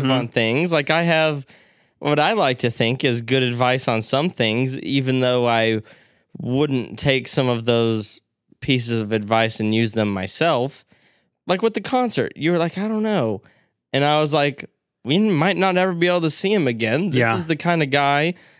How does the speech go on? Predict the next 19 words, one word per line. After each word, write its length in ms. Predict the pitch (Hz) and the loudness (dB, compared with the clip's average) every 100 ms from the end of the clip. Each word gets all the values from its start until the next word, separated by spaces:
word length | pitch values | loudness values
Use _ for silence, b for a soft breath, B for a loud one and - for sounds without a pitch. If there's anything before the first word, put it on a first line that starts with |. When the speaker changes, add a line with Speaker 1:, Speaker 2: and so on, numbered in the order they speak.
| b | b
Speaker 2:
he 100 | - | -6
lives 280 | 117 180 202 | 0 0 0
in 100 | 175 | 0
Hawaii. 560 | 135 131 160 170 120 139 | 0 0 2 2 2 2
He 180 | 170 180 | 0 -2
can 140 | 190 | -2
just 220 | 156 107 | -2 -4
drop 460 | 104 117 139 180 - | -4 0 0 0 0
it. 140 | 123 | -2
He's 240 | 151 135 117 | -2 -6 -2
got 160 | 151 | -2
enough 220 | 160 131 | 0 -2
money 400 | 110 135 151 117 | -2 -2 0 0
and 180 | 120 123 | 0 0
just 180 | 127 127 - - | -2 -4 -10 -12
surf 420 | - - 131 151 | -8 -2 -2 0
his 180 | 156 131 | -2 0
days 320 | 127 170 156 | 2 2 2
out. 300 | 98 92 - | -2 -2 -10